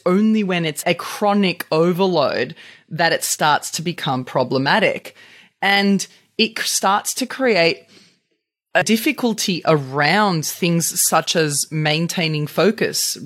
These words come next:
remembering stuff. When your brain is overloaded constantly, it does reach a point where it's at capacity. It, it's not an infinite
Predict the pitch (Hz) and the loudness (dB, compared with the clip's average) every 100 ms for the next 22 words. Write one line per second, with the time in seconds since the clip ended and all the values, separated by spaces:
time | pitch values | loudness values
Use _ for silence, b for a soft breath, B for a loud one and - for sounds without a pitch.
0 | 143 - 156 156 147 214 254 175 151 - | -14 -8 -2 0 2 2 2 0 -2 -2
1 | 139 - 156 196 196 180 180 175 208 214 | -2 -2 0 2 2 0 0 2 2 2
2 | 170 156 B B B - 190 180 175 165 | 0 -2 B B B 0 0 2 2 2
3 | 156 143 120 _ _ - 208 220 220 208 | 2 0 -6 _ _ -4 0 2 0 -2
4 | - 117 107 151 B B 220 277 302 311 | -4 -4 -6 -8 B B -2 2 2 2
5 | 262 202 226 233 190 180 - - 165 196 | 2 0 0 2 4 4 2 0 0 0
6 | 247 185 147 143 165 180 151 - - 196 | 2 0 -2 -4 -4 -6 -6 -6 0 2
7 | 214 - 165 156 170 208 214 214 208 170 | 2 2 0 2 -2 2 2 2 2 2
8 | - - | 2 -2